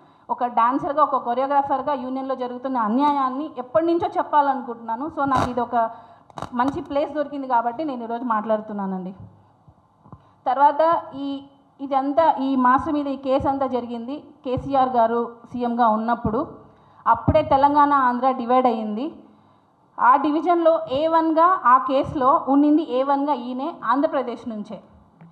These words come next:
మాస్టర్ తెలంగాణ ఆంధ్ర భేదాలు తీసుకొని వస్తున్నారని అన్నప్పుడు తెలంగాణలో ఉన్న యూనియన్ గురించి ఎందుకు వెళ్ళాలండి ఆయన?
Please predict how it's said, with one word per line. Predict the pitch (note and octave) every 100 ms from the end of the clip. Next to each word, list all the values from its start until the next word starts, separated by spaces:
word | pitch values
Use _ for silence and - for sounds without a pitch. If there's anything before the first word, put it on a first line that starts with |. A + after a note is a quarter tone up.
| _ A3+
మాస్టర్ | C4 D#4 - F#4 E4+ E4+
తెలంగాణ | C#4+ D#4+ D#4+ D#4+
ఆంధ్ర | D#4+ C#4+ C#4+ D4
భేదాలు | C4+ C4 D4 C#4+
తీసుకొని | C#4 C#4 C4+ B3+
వస్తున్నారని | C4 C4 C4 B3 A3
అన్నప్పుడు | G#3+ G#3 A3
తెలంగాణలో | B3 C#4 D#4+ E4 E4 E4 D#4+
ఉన్న | D4+ C#4+ C#4
యూనియన్ | C#4+ C#4 C#4+ C#4+ C#4
గురించి | A#3+ A3 G3 C4+ C4
ఎందుకు | D4 F4 E4
వెళ్ళాలండి | D4+ C#4+ C4+ C4+
ఆయన? | C4+ B3+